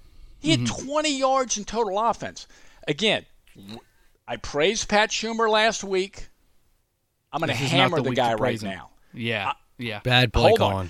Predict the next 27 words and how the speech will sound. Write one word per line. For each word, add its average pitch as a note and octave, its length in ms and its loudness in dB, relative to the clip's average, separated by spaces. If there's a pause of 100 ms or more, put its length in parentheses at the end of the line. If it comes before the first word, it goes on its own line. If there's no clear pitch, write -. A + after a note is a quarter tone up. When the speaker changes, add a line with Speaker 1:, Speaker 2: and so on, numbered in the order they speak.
(200)
Speaker 1:
How G#3+ 300 4
many D4+ 220 -2
times A3 440 2
Speaker 2:
Low E3+ 200 8
percentage D#3 520 4
throws. C3+ 560 -4
Speaker 1:
What? C#3 240 -2 (840)
Why A3+ 540 4 (160)
did C#3+ 240 -2
you F3 200 -6
see A3 300 -4
a D3 80 2
wide G#2+ 320 -2
receiver G3 380 -10
screen? G#3 480 -8 (320)
Did A2+ 160 -8
you C3 80 -6
see B2+ 240 -4
a G#2+ 60 0
slot C3 460 0
receiver G3+ 440 -4
screen? G#3 460 -4 (340)
Did A#2 140 -6
you E3 100 -4
see F#3 260 -2
Speaker 2:
None. A2 140 -4
Speaker 1:
flare F3 520 2